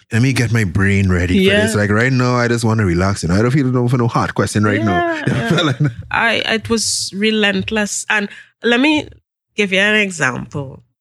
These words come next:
Speaker 2: We were doing a experiment. We wanted to grow this special type of corn, maize, but it could only grow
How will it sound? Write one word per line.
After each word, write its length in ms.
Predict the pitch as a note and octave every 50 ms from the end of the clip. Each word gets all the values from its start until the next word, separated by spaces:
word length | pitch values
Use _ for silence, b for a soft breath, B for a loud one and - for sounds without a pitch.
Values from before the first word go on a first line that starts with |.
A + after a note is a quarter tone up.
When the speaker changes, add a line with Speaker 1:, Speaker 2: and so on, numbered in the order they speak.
| _ _ _ -
Speaker 2:
We 220 | - F#3+ G3+ G3 G3
were 220 | F#3+ F#3 F#3 F3+ F3 F3 - _ -
doing 420 | F#3+ F#3+ F#3 F3+ F3+ F#3+ G#3 A3+
a 400 | A3 G#3+ G#3 G3+ G3+ G3 G3 F#3+ - _ _ _ _ _ _ _ _ _ _ _ _ _ -
experiment. 1040 | - - - - - - G#3 E3 C#3+ C#3 - - - - - - - _ - - - _ b b b b b b b b _ _ _ _
We 80 | - D3+
wanted 260 | D#3 D3 D3 E3 F3 -
to 120 | G3+ G3
grow 280 | F3+ - - E3 D#3+ E3
this 180 | D#3+ D#3+ F3 -
special 520 | - - - - - - - C#3+ B2+ C#3
type 360 | D3 - F3 D3+ D3 - -
of 280 | D3+ C#3+ D3 - - _
corn, 600 | - - F#3 D#3 - - - - - - - - - - _ _ _ -
maize, 680 | D#3+ D#3 D3+ D3 C#3+ B2+ A2 - - - - - - _ _ _ _ _ _ _ _ _ _ _ _ _ _ _ _
but 220 | - E3+ E3 - -
it 120 | D3+ D3
could 140 | - F#3 -
only 300 | - F3+ E3+ E3 F3+ F#3+
grow 560 | G3+ F#3 E3 D#3 D#3 D3+ D3+ D3+ D#3 E3 E3